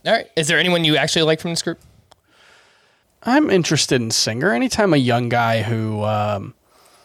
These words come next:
Speaker 2: you know, was a reasonably well-regarded prospect shows well, I'll, I'll be more inter-, like, I'm more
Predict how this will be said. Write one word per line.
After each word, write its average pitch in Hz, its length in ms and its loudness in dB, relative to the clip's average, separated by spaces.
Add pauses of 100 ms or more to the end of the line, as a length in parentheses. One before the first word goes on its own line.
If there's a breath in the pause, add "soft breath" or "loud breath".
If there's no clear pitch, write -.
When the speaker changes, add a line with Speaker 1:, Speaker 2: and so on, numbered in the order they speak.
(720 soft breath)
Speaker 2:
you 151 120 0
know, 123 120 2
was 127 640 2
a 131 200 2
reasonably 123 760 0
well-regarded 107 800 0
prospect 117 540 -2
shows 113 420 -2
well, 101 380 0
I'll, 165 360 2
I'll 208 140 2
be 196 160 0
more 120 240 4
inter-, 117 220 -6
like, 147 160 0
I'm 233 100 0
more 120 380 2